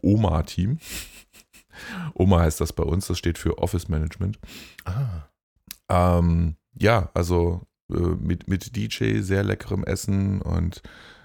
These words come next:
Speaker 1: <laughs> es, es war noch witzig irgendwie. Eigentlich ist es nicht witzig, aber irgendwie auch seltsam. Kennst du noch von früher diese Comics, diese Gespenstergeschichten? Seltsam, aber so steht es geschrieben.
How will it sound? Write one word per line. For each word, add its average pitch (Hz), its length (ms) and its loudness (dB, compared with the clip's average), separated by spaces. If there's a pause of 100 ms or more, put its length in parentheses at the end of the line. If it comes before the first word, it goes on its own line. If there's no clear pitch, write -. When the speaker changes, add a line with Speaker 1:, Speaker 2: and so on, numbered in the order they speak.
(280)
Speaker 1:
<laughs> - 840 2
es, 107 340 0 (280)
es - 100 -10
war 107 160 6
noch 120 240 0
witzig 117 520 0
irgendwie. 110 480 2 (840)
Eigentlich 98 280 2
ist 98 140 -2
es 104 80 -8
nicht 104 200 -2
witzig, - 400 -4
aber 80 240 0
irgendwie 82 1040 -2 (420)
auch - 420 -2 (140)
seltsam. 78 640 -4 (360)
Kennst - 180 -4
du 101 40 0
noch 92 160 0 (240)
von 98 120 -4
früher 107 360 -2
diese 95 240 -2
Comics, - 480 -6
diese 90 360 -4
Gespenstergeschichten? - 1120 -6
Seltsam, 85 600 -4
aber 80 220 -2
so 78 180 -2
steht - 240 -8
es - 120 -10
geschrieben. 110 500 -6